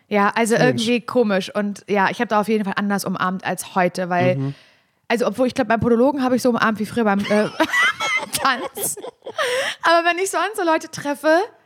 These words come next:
Speaker 1: dann umarme ich die schon recht herzlich. Und
Speaker 2: Ich auch. Ich drück auch gerne mal. Also ich mach manchmal zwischendrin so ein ganz doll,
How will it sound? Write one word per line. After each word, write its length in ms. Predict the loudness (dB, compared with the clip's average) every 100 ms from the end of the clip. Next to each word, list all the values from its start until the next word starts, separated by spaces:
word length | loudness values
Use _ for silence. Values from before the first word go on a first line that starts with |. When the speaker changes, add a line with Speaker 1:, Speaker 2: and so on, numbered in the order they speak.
| _ _ -20 0
Speaker 1:
dann 120 | 2
umarme 260 | 4 4 2
ich 60 |
die 100 | -2
schon 180 | -4 -4
recht 300 | -4 -6 -4
herzlich. 680 | -2 -2 -2 -4 -4 -4 -2
Und 60 | 0
Speaker 2:
Ich 140 | 0
auch. 160 | 0 0
Ich 100 | -2
drück 200 | 0 0
auch 160 | 0 -2
gerne 220 | -2 0
mal. 220 | 0 0 0
Also 180 | -2 -2
ich 100 | -2
mach 160 | -2
manchmal 300 | 0 0 0
zwischendrin 420 | 0 -2 0 -2 -2
so 100 | -2
ein 80 |
ganz 340 | -2 -2 -2 0
doll, 300 | 2 2